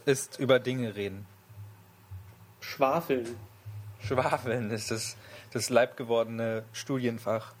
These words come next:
Speaker 2: Hm.
Speaker 1: Philosophie. A K A Procrastination.
Speaker 2: Procrastination.
Speaker 1: Eigentlich mag ich dieses Wort gar nicht, Prokrastination. Das ist auch so ein neumodisches Ding.
Speaker 2: Ich bin ja damals auf dieses Wort gestoßen durch ein Video.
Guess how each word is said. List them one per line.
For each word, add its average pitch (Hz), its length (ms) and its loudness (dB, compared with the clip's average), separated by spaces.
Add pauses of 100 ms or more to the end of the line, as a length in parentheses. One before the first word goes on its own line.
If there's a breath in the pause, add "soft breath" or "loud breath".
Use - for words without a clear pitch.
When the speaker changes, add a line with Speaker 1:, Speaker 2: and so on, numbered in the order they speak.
(120)
Speaker 2:
Hm. 135 540 -2 (580)
Speaker 1:
Philosophie. 120 640 0 (1500)
A 120 80 4
K 120 160 0
A 117 360 0
Procrastination. 123 1000 -2 (400)
Speaker 2:
Procrastination. 156 2250 -4 (600 loud breath)
Speaker 1:
Eigentlich - 180 0
mag 123 220 4
ich 135 80 -14
dieses 107 320 -6
Wort 101 220 0
gar 101 220 2
nicht, 104 260 -6
Prokrastination. 107 880 -6
Das 104 120 -4
ist 113 120 -6
auch 117 120 4
so 120 120 -4
ein 113 140 0
neumodisches 113 1000 0
Ding. 107 220 -2 (320 loud breath)
Speaker 2:
Ich - 160 -8
bin 165 100 6
ja 190 100 6
damals 185 360 4
auf 151 80 -6
dieses 147 400 -2
Wort - 280 4
gestoßen 180 680 0
durch 147 240 0
ein 139 260 2
Video. 147 800 0